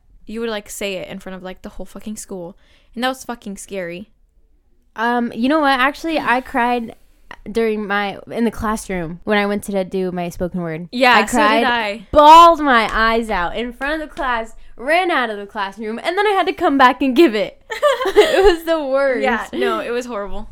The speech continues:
Speaker 1: I, uh, I, I fucking, I hated that part, but then when I, like, did it in front of this whole school, I was like, "Oh my God, I feel like a baddie."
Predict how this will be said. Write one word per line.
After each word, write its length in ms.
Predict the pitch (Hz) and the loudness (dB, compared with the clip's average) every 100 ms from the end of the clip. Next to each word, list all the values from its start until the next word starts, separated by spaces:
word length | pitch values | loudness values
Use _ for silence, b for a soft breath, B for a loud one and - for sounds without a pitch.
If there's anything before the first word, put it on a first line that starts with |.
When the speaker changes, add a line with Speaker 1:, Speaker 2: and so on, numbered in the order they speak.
| - | -10
Speaker 1:
I, 140 | 226 | -8
uh, 140 | 226 220 - - - | -8 -8 -12 -12 0
I, 340 | 262 269 233 | 2 2 -2
I 40 | 285 | -2
fucking, 400 | 302 262 269 208 | -4 -6 -8 -10
I 140 | - 269 | -6 -4
hated 320 | 294 320 220 | -2 -2 -4
that 180 | 214 233 | -4 -6
part, 200 | 220 202 | -10 -10
but 80 | |
then 140 | 214 240 | -12 -12
when 160 | 233 226 | -12 -10
I, 80 | |
like, 160 | 202 185 | -12 -12
did 180 | 196 190 | -16 -12
it 80 | 208 | -12
in 120 | 214 | -12
front 120 | 202 | -12
of 40 | |
this 100 | 196 | -14
whole 180 | 185 196 | -12 -12
school, 200 | - - | -12 -10
I 40 | 104 | -10
was 80 | |
like, 100 | - - | -12 -14
"Oh 60 | |
my 80 | - | -14
God, 160 | - - | -12 -12
I 60 | - | -12
feel 140 | - | -16
like 140 | - | -16
a 40 | 220 | -18
baddie." 440 | 226 233 226 214 | -16 -16 -14 -18